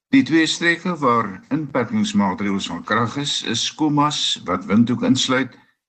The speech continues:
en Erongo, wat die kusdorpe van Walvis Bay, Swakopmund en Henties Bay,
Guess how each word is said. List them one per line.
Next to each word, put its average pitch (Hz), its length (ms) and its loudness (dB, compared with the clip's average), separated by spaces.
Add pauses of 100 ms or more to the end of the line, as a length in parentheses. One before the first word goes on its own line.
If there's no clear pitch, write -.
en 135 200 6
Erongo, 135 600 2
wat 120 120 2
die 110 120 -2
kusdorpe 123 680 0
van 110 240 2
Walvis 85 420 -4
Bay, 120 500 0
Swakopmund 104 840 0
en 107 200 2
Henties 95 440 -2
Bay, 123 400 2